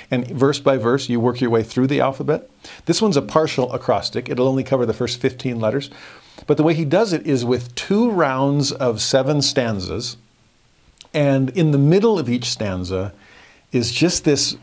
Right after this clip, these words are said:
reminder of something really important.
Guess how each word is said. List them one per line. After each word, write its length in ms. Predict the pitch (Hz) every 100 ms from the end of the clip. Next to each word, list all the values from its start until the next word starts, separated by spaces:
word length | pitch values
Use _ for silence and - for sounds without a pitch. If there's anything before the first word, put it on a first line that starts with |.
| _
reminder 600 | - 127 123 127 131 113
of 200 | 107 107
something 420 | - 117 107 107 98
really 240 | 107 101
important. 500 | 92 92 - - -